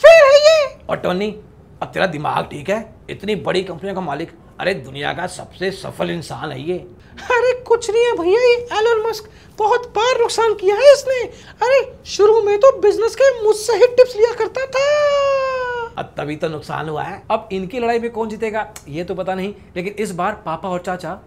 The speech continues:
दोनों ही गलत हैं। आज उन्नीस लाख करोड़ की नेटवर्थ वाले एलन मस्क ने अपनी जर्नी में रॉकेट सिर्फ उड़ाए नहीं, उड़ाए भी हैं, यानी बहुत बार फेल भी हो चुके हैं। पर इतनी बड़ी कंपनियों के मालिक और इतने सारे फेलियर्स जानना चाहते हो तो चलो, हे, चलो, चलो।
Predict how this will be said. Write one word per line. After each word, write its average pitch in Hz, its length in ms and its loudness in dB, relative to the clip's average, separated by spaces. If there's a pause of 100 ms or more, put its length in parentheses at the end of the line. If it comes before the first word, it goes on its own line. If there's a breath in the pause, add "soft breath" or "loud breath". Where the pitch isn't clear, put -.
दोनों 233 320 -2
ही 220 60 -6
गलत 139 220 -10
हैं। - 100 -20 (240)
आज 214 320 4
उन्नीस 208 380 -4
लाख 208 260 0
करोड़ 196 160 -4
की 208 100 -12
नेटवर्थ 190 380 -8
वाले 202 280 -4
एलन 175 180 0
मस्क 214 220 -6
ने 214 140 -8
अपनी 214 320 -8
जर्नी 202 300 -6
में 208 120 -2
रॉकेट 196 240 -4
सिर्फ 220 260 -10
उड़ाए 180 260 2
नहीं, 214 260 -6 (380 loud breath)
उड़ाए 208 400 6
भी 262 140 0
हैं, 208 200 -6 (420)
यानी 196 280 0
बहुत 214 280 0
बार 240 460 4 (480)
फेल 202 280 4
भी 214 100 -4
हो 226 140 0
चुके 214 220 -6
हैं। 139 240 -8 (160)
पर 202 80 4
इतनी 208 180 0
बड़ी 254 120 -2
कंपनियों 220 340 -4
के 190 80 -2
मालिक 185 360 -2 (100)
और 190 120 -2
इतने 196 200 -8
सारे 233 180 -4
फेलियर्स 196 440 -8 (180)
जानना 151 240 -4
चाहते 170 300 -8
हो 127 180 -10 (380)
तो - 80 -16
चलो, 127 260 -10 (600)
हे, 196 120 -12 (120)
चलो, 156 180 -12
चलो। 131 240 -14